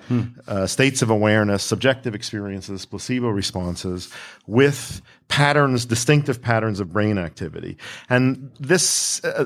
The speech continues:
Speaker 2: uh, is important for several reasons. First of all, it makes these experiences real to objective materialists who previously didn't believe in them.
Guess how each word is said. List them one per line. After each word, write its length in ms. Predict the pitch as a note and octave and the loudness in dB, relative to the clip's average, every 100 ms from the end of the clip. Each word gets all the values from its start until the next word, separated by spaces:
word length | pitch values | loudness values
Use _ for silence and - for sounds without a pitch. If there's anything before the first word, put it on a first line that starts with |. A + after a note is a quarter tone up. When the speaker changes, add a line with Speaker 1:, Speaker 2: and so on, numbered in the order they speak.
| D3+ | 2
Speaker 2:
uh, 260 | C3+ - | 0 2
is 140 | C#3+ A#2 | 0 0
important 360 | A#2 E3 C3 | 0 0 0
for 80 | B2 | -2
several 300 | A#2 C#3+ B2 | 2 4 4
reasons. 340 | G2+ F2+ F2+ - | 0 -2 -4 -2
First 300 | E3+ E3+ D#3 | 2 2 4
of 80 | B2+ | 6
all, 260 | A2+ A2+ | 6 6
it 160 | A2+ A2+ | 2 2
makes 380 | B2+ D#3 - A#2+ | 4 4 2 0
these 240 | A#2+ A#2 | 2 2
experiences 720 | - - A#2 A2 G#2+ G#2 F2 | -2 -2 0 2 0 -2 -4
real 680 | F2 A2 A#2+ F#2+ E2 D#2 - - - _ - | -2 2 4 4 0 -8 -12 -20 -20 _ -6
to 400 | A#2 G#2 G#2+ - _ G#2+ | -2 0 -2 -6 _ -8
objective 560 | F2 A#2 A#2+ B2 A2+ | 0 2 2 0 -4
materialists 840 | G2+ - C#3 B2+ G#2 F#2 F2+ - G#2+ | -4 -2 4 6 6 4 2 -2 2
who 180 | A2 | 2
previously 540 | G2 B2+ A#2 A2+ A2 G2 | 2 4 4 4 4 2
didn't 320 | G#2 G2+ - | 2 2 0
believe 280 | F#2+ G2 E2+ | 0 0 0
in 120 | C#2+ | -4
them. 240 | G1+ - | -8 -12